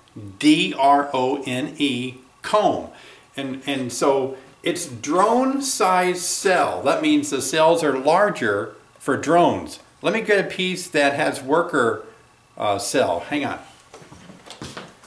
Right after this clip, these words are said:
I'm coming, I'm coming, I'm coming. Okay, here we go. Here's a piece of natural comb.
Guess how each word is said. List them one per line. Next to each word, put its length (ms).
I'm 140
coming, 520
I'm 200
coming, 540
I'm 160
coming. 580
Okay, 380
here 100
we 100
go. 380
Here's 200
a 60
piece 500
of 360
natural 1040
comb. 540